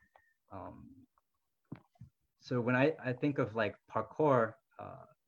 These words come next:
meditation for me gives me more space and more room to kind of find clarity. 'Cause right now, like, these plants or anger is pretty, uh, is a little far. It's, like, six feet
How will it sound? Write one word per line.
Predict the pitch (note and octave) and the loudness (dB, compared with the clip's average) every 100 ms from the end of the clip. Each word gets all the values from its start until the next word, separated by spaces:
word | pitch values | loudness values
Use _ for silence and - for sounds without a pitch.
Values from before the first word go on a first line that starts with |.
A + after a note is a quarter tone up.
| _ _ _ _ _ _ _ _ _ _ | _ _ _ _ _ _ _ _ _ _
meditation | C3+ D3 D#3 D#3 C#3+ D3 C3 | 2 4 4 4 2 0 -4
for | A#2+ | -2
me | A#2 | -2
gives | A2 A#2+ G#2+ | -2 -4 -2
me | A2 G#2 | -4 -2
more | G#2 G#2+ | -2 -4
space | - - - A#2+ E3+ - - _ _ _ - _ _ _ - | -6 -8 -4 -4 -6 -16 -20 _ _ _ -20 _ _ _ -10
and | G2+ G2+ G2 F#2+ F#2 | -6 -4 -4 -6 -8
more | A2 A2 | 0 0
room | F#2+ G2+ G2+ G2 - | 0 -2 -2 -4 -8
to | G2+ F#2+ | -10 -8
kind | G2+ F#2+ | -8 -6
of | F#2 - _ _ | -8 -12 _ _
find | - G#2 G2 F#2+ | -8 -6 -6 -8
clarity. | - G2 G#2 A#2 D#3+ E3+ _ _ _ - - | -8 -6 -4 -6 -8 -12 _ _ _ -20 -16
'Cause | F#2+ | -8
right | G#2+ | -4
now, | A#2 E3 D#3 | 4 10 12
like, | A#2+ G#2 - _ _ _ _ _ _ | 12 10 0 _ _ _ _ _ _
these | C3+ C3 | 0 0
plants | - D#3+ E3+ F3 - | 2 4 4 0 -2
or | A2+ G#2 A2 | 4 6 6
anger | A2+ C#3 E3+ G3 G3 | 4 6 6 4 0
is | G#2 - _ _ _ | -2 -2 _ _ _
pretty, | G#3 G3+ G3 F#3+ | 4 6 6 8
uh, | C#3+ C#3+ | 6 6
is | D3 | 6
a | F#3+ | 12
little | G#3+ - | 12 12
far. | B2+ C3 E3 - _ | 12 10 10 -4 _
It's, | - | 0
like, | D3+ | 0
six | - D3 | 2 0
feet | - C#3 | 2 0